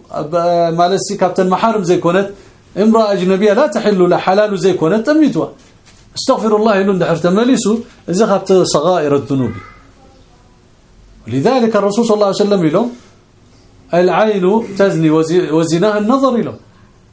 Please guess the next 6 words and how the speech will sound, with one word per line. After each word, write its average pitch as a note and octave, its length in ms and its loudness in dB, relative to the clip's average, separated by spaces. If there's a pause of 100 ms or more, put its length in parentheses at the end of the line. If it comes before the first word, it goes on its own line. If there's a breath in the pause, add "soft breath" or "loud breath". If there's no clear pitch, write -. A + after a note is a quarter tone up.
(760)
وكذلك G#3+ 680 0 (500)
كالوت A3 400 0
أكلات G3 480 0
ناون G3 480 0 (960)
أبزموت G3 540 0
ودكا، G#3 520 0